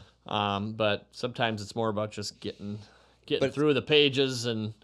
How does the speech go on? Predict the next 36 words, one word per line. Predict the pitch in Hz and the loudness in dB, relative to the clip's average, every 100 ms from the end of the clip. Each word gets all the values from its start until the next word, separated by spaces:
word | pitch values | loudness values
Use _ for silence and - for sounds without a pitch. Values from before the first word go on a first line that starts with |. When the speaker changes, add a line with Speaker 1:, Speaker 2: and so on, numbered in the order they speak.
| - - - - | -20 -20 -16 -4
Speaker 1:
you | 120 | 0
know, | 107 104 | 2 2
but | 107 87 | 0 0
yeah, | 107 | 0
I | 95 | 0
think | 101 110 | -2 -6
it's | 101 | -6
good | - 110 - | -4 -4 -2
for | 104 | -4
everybody | 101 101 98 | -2 -2 -2
to | |
have | 110 104 | -2 -2
somewhat | - 269 240 202 165 | -4 -2 2 4 4
of | 135 | 2
a | |
personality, | - 131 113 120 104 92 90 | 2 0 0 -2 0 0 0
even | 107 151 170 | 0 2 0
if | 139 | 0
the | 139 123 | 0 4
audience | 123 120 110 - | 4 2 -2 -4
never | 120 107 104 | -6 -4 -4
gets | 107 101 | -4 -6
to | - 107 98 | -4 -2 -2
experience | 101 - 117 104 95 101 | -6 -4 -2 -2 -4 -6
it. | 101 113 | -8 -8
You | 117 151 180 | -4 0 0
should | - 85 | 0 -6
know, | 78 73 92 - _ _ 127 | -10 -14 -16 -18 _ _ -6
you | 107 | -4
know, | 92 101 | -4 -4
you | 117 156 | 0 0
should | 156 120 | 0 0
know | 110 | 2
what | 107 101 | 2 0
that | 104 101 - - - - | -2 -4 -6 -20 -20 -2
detective | 147 - 180 156 147 120 - | 0 2 2 4 2 2 -2